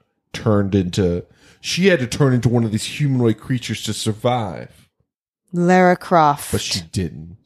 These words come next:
Speaker 2: Cave Raider.
Speaker 1: And it was sad.
Speaker 2: It was sad.
Speaker 1: No?
Speaker 2: Well, sad at the end when she's, when she's, like, there with her candle and a kid and, you know, that part was sad. I wanted to know more
Speaker 1: A lot
Speaker 2: about
Speaker 1: of
Speaker 2: the kid.
Speaker 1: flashbacks.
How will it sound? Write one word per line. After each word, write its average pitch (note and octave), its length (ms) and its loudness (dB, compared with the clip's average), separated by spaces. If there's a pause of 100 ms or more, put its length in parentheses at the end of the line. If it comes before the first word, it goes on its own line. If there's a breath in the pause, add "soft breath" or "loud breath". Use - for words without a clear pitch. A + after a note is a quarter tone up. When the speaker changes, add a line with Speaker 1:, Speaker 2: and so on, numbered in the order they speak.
(120)
Speaker 2:
Cave D3+ 760 2 (540)
Raider. C#3 460 -4
Speaker 1:
And F2+ 140 -8
it D#2+ 40 -8
was D2+ 140 -8
sad. D#2+ 680 -6 (240)
Speaker 2:
It - 40 -14
was - 200 -10
sad. - 360 -6 (1040)
Speaker 1:
No? E2+ 360 -4 (920 loud breath)
Speaker 2:
Well, - 80 -8
sad C4+ 240 2
at D#3+ 80 -2
the D3+ 140 0
end E3+ 180 4
when E3 100 0
she's, E3 360 0
when E3 240 -2
she's, E3 200 -4
like, D#3+ 200 0
there E3 200 2
with E3 140 0
her D3 360 -2
candle D#3+ 420 -2
and D3+ 120 0
a C#3+ 60 -8
kid D#3+ 460 2
and, D3 500 -4 (140)
you E3 160 -2
know, C#3+ 360 -6 (600)
that E3 140 -10
part - 160 -8
was D3+ 100 -10
sad. - 440 -6 (1300 soft breath)
I - 60 -6
wanted A#3+ 180 0
to G3+ 60 2
know F#3 140 2
more F3 100 2
Speaker 1:
A - 20 4
lot E3+ 140 6
Speaker 2:
about - 80 0
Speaker 1:
of - 60 -6
Speaker 2:
the C3 60 0
kid. A#2+ 60 4
Speaker 1:
flashbacks. G2+ 840 -2